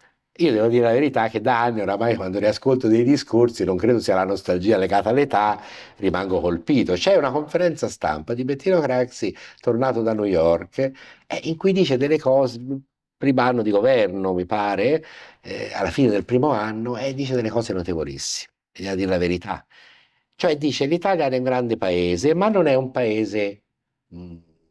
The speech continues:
che ha una forza militare, non è una potenza militare, non vuole esserlo, non può esserlo, non vuole esserlo. Però è un paese importante. E quindi noi se possiamo diamo una mano", perché la domanda era: "Ah, i cinesi hanno detto che, hanno, che la diplomazia italiana è la migliore del mondo".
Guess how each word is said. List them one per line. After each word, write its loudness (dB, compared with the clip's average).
che -4
ha 0
una -4
forza -4
militare, 0
non -2
è 0
una 0
potenza -4
militare, -2
non -2
vuole 2
esserlo, -2
non -4
può 0
esserlo, 0
non -6
vuole -6
esserlo. -18
Però 0
è 2
un -2
paese 0
importante. -4
E -10
quindi 4
noi 4
se 0
possiamo 0
diamo 0
una -4
mano", -2
perché 0
la 2
domanda 2
era: 2
"Ah, 2
i 2
cinesi 2
hanno 2
detto 2
che, 2
hanno, 2
che 0
la 4
diplomazia 0
italiana 2
è 0
la 0
migliore 4
del 2
mondo". 4